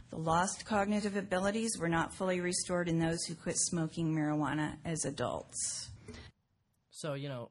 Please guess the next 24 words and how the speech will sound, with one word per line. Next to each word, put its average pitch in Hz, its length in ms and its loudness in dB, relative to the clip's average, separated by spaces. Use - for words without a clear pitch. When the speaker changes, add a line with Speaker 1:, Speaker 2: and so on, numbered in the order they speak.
Speaker 2:
for 151 120 -8
all 165 140 -4
of 147 100 -6
you 139 140 -6
who 131 160 -6
are 107 300 -10
maybe 120 300 -8
on 117 160 -10
your 110 120 -8
laptop 110 420 -12
right 104 160 -10
now 107 140 -10
and 107 100 -10
just 113 280 -12
can't 127 320 -10
wait, 101 280 -14
if - 60 -18
you 160 60 -10
go 185 80 -6
to 160 80 -8
drugabuse 143 480 -8
dot 117 220 -8
gov 123 320 -6
slash 107 400 -12